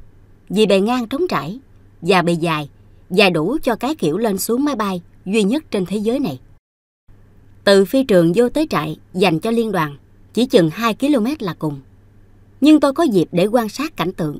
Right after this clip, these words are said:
ở thị xã An Lộc, một thời nổi tiếng là thủ phủ cao su miền Nam, cũng như là Đà Lạt của miền Nam. Bây giờ, cao su thì còn đó,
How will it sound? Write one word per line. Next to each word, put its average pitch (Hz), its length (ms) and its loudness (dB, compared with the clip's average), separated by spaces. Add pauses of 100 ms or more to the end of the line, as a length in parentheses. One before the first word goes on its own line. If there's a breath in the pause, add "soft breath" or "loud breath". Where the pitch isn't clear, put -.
ở 175 220 -2
thị 160 120 -2
xã 156 240 -6
An 208 220 -4
Lộc, 160 180 -6 (760)
một 202 200 2
thời 190 180 4
nổi 175 180 2
tiếng 254 280 0 (240)
là 175 200 2
thủ 175 160 -2
phủ 175 340 -4
cao 214 160 -6
su 214 180 -6
miền 170 200 -4
Nam, 170 220 -6 (720)
cũng 208 200 2
như 302 120 4
là 165 360 2
Đà 170 180 0
Lạt 156 180 -4 (120)
của 185 100 -2
miền 202 200 -4
Nam. 175 200 -4 (1700)
Bây 262 180 4
giờ, 165 260 0 (680)
cao 269 200 4
su 262 240 0
thì - 120 -4
còn 151 240 -6
đó, 202 280 -6